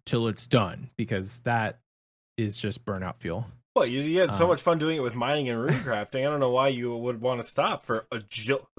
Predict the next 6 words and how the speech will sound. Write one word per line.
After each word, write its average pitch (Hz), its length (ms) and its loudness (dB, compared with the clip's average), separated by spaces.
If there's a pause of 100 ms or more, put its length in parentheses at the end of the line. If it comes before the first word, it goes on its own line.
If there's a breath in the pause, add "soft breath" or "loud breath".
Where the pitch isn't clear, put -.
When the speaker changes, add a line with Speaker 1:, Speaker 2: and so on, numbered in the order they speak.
(600)
Speaker 2:
agil-, 123 580 0 (280)
Speaker 1:
I 170 120 0
Speaker 2:
agility. 131 640 2
Speaker 1:
<laughs> 147 120 8
Uh, 165 120 12
you, 165 400 6